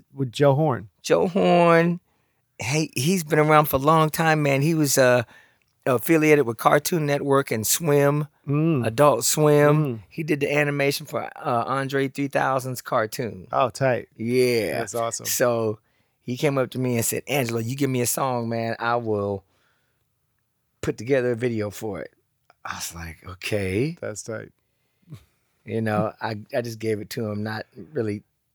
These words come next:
Speaker 2: thinking he was gonna come back around. Man, that motherfucker came back around with a whopper.
Speaker 1: <laughs>
Speaker 2: Oh my God,
Speaker 1: He did
Speaker 2: dude.
Speaker 1: justice.
Speaker 2: Ooh, he did it justice, man.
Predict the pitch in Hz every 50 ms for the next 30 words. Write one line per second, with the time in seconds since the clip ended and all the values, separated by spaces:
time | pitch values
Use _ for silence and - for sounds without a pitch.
0 | _ _ - 117 107 101 104 110 110 107 101 101 101 101 98 - 120 113 107 110
1 | 107 - 107 110 110 107 110 110 113 117 117 113 117 113 127 139 - - 117 117
2 | 113 107 - 117 107 107 104 - - 135 120 117 117 120 120 120 - 113 110 117
3 | 117 120 120 117 104 98 95 98 98 101 113 127 147 156 160 170 160 - 151 131
4 | 113 104 98 - 139 110 - - - - - - - - 214 - - 277 285 -
5 | 165 170 175 165 156 147 139 131 120 208 226 - _ - - 165 175 180 180 180
6 | 180 175 165 151 165 190 190 - 160 160 160 180 175 175 - - 151 139 139 117
7 | 370 403 427 440 453 392 233 196 - 160 160 165 165 151 131 120 165 185 190 202
8 | 202 - - 175 165 151 233 156 151 147 147 147 147 151 226